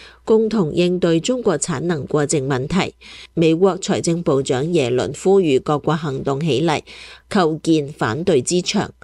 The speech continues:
國際關注度持續攀升，認為中國政策或引發更大範圍貿易戰。美國財長耶倫呼籲七國集團成員站喺一齊，對抗中國過剩產能問題。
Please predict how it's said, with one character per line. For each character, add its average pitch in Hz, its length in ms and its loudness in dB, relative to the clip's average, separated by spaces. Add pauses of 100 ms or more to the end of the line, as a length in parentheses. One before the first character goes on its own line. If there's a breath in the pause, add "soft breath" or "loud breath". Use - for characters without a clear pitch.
(400 loud breath)
國 208 180 2
際 196 220 2
關 254 320 -2
注 170 240 0
度 120 240 2
持 - 260 -4
續 151 140 -2
攀 214 300 -2
升， 233 260 0 (400 loud breath)
認 220 200 2
為 151 260 0
中 254 280 -2
國 165 160 2
政 147 240 0
策 165 280 -2
或 143 240 0
引 147 240 -2
發 170 220 -2
更 143 280 -4
大 139 180 -2
範 139 280 -4
圍 104 180 -2
貿 123 160 -2
易 120 140 0
戰。 - 320 -2 (600 loud breath)
美 208 120 4
國 226 180 2
財 175 240 0
長 165 380 0
耶 156 180 0
倫 127 240 -2 (140)
呼 202 160 2
籲 147 180 2
七 - 200 -2
國 147 180 -2
集 160 120 -2 (140)
團 127 220 0
成 123 260 -4
員 117 220 0
站 143 220 -2
喺 156 140 0
一 131 80 2
齊， 147 420 -2 (360 loud breath)
對 185 160 4
抗 180 320 0
中 240 220 0
國 180 160 2
過 147 260 0
剩 131 220 0
產 170 200 -2
能 147 220 -4
問 131 200 -4
題。 156 320 -2